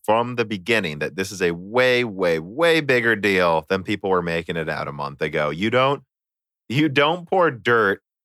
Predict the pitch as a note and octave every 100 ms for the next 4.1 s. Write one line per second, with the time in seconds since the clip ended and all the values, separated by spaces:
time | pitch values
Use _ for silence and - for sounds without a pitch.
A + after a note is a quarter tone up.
0 | _ - A2+ A2 G#2 G2+ G2 A2 G#2+ G#2
1 | - - A#2 G2+ F#2+ F2 F#2+ G2 F#2+ F2
2 | - F2 E2+ D#2+ D#2+ - E2 D#2+ E2 D#2+
3 | - _ _ - E2 F2 D#2 D#2 D#2+ D2
4 | C#2+